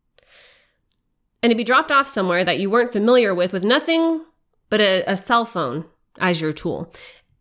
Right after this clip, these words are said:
And it is brilliant. It is brilliant, and I absolutely love the fact that the producers decided to continue the season two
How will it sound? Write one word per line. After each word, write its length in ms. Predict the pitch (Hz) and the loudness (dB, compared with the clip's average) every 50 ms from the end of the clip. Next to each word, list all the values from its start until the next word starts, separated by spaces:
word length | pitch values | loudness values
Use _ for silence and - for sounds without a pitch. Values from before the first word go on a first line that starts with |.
| _ _ _ - | _ _ _ -10
And 180 | - 240 247 226 | -4 -2 0 0
it 120 | - - | 0 2
is 240 | 233 254 254 226 196 | 2 4 4 4 2
brilliant. 580 | 170 - 190 196 175 165 143 90 82 - - - | 0 -4 -2 -2 0 0 -2 -2 -6 -6 -6 -4
It 120 | 208 196 | -2 0
is 100 | 190 180 | 0 0
brilliant, 420 | 175 214 226 233 240 254 262 269 262 | 0 0 2 4 4 4 4 2 0
and 120 | 214 185 | 0 -2
I 100 | 180 - | 0 2
absolutely 640 | - 220 240 254 - - 302 302 302 277 254 254 233 | 2 2 2 2 0 -4 -4 -4 -6 -4 -2 -2 0
love 220 | 220 220 208 196 | 2 2 0 0
the 100 | 208 220 | -2 -4
fact 420 | 214 - 185 165 165 180 - - - | -4 -2 0 0 0 0 0 -2 -4
that 140 | 185 175 | -4 -6
the 80 | - 175 | -6 -8
producers 500 | - - 156 185 214 240 233 240 226 226 | -8 -8 -8 -4 -2 0 0 0 0 0
decided 460 | 208 185 - 185 170 170 170 165 165 | 0 -2 -2 -4 -4 -6 -6 -6 -4
to 300 | - - 180 160 160 160 | -4 -2 -2 -2 -2 -4
continue 760 | 160 - 190 180 180 - 285 294 302 254 214 208 220 247 214 | -4 -2 -2 0 0 0 0 2 2 4 4 4 2 2 0
the 140 | 196 190 185 | -2 -2 -2
season 340 | - - 233 233 220 220 220 | 0 0 0 0 2 0 0
two 560 | - - 254 247 202 175 160 190 233 262 | 0 0 0 0 2 2 2 0 -2 -4